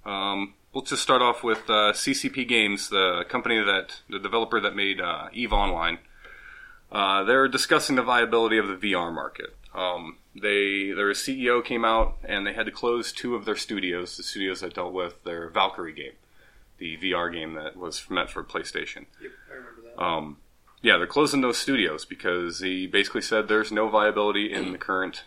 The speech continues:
Speaker 1: V R market. So, especially, uh, in terms of the PlayStation V R, which shouldn't be any surprise to anybody since they don't really market the damn thing.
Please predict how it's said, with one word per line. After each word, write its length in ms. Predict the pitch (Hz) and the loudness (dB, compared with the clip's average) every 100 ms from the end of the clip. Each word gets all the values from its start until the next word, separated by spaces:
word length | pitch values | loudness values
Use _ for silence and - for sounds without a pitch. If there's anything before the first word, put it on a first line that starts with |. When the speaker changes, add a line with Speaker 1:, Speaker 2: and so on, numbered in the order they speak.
| _ | _
Speaker 1:
V 120 | 98 90 | -6 -2
R 140 | 87 | -2
market. 360 | 76 69 - - | -4 -10 -12 -18
So, 440 | - - 76 76 95 | -12 -10 -10 -10 -12
especially, 600 | - 127 - 110 104 92 - | 2 2 4 -2 -2 -6 -12
uh, 240 | 76 69 73 | -12 -10 -10
in 60 | |
terms 260 | 90 95 87 | -8 -8 -8
of 60 | 82 | -12
the 60 | |
PlayStation 600 | - 95 - 80 - 82 | -2 -2 0 -6 -8 -12
V 100 | 80 78 | -10 -6
R, 160 | 78 | -4
which 180 | 101 107 | -2 -2
shouldn't 340 | - - 147 | -2 0 2
be 80 | 135 | 2
any 120 | 143 | 2
surprise 600 | 143 120 127 127 110 107 - | 0 0 4 4 2 -2 -6
to 80 | |
anybody 440 | 101 101 95 104 - - | -4 -2 -2 -2 -6 -14
since 280 | 90 87 | -12 -10
they 160 | - 82 | -8 -8
don't 240 | 90 90 - | -8 -10 -10
really 180 | 95 95 | -10 -8
market 380 | 90 95 - 85 | -8 -8 -10 -18
the 60 | |
damn 180 | 76 76 | -14 -14
thing. 260 | 82 85 | -12 -10